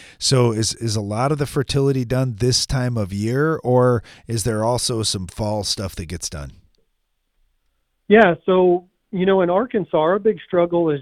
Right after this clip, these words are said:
Speaker 2: just days you can be in the field, which I'm, I'm sure it's that way a lot of places. But, you know, unfortunately, you know, our producers are kind of hamstrung by when they can work ground. So this last fall,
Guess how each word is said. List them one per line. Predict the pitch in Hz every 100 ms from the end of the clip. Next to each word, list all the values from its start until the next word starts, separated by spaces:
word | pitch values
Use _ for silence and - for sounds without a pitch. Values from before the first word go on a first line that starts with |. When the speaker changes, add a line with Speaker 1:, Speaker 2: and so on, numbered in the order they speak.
| 139
Speaker 2:
just | 160 156 - 156
days | 123 156 175 165 139
you | 170
can | 160 156
be | 143 156 156
in | 143
the | 135
field, | - 143 135 143 -
which | 156 -
I'm, | 156 147 170
I'm | 151
sure | 147 208 180
it's | -
that | 165 156
way | 147 151
a | 131
lot | 139 151
of | 135 -
places. | 156 151 151 139 131 131
But, | 143 147 139 147 - - - - -
you | 165
know, | 165
unfortunately, | 151 - 202 226 196 170 165 156 151 151 143
you | 175
know, | 151 151
our | 165 180
producers | 190 160 165 156 160 156 151 147 - 440
are | 147 143
kind | 165 151
of | 143
hamstrung | - 165 165 160 - 151 147 139
by | 143 139
when | 143 139 151 151
they | 147 143
can | - 131
work | 127 147 147
ground. | - 139 139 131 143 -
So | 156 147
this | 165 160
last | 160 170 156 -
fall, | 170 170 151 139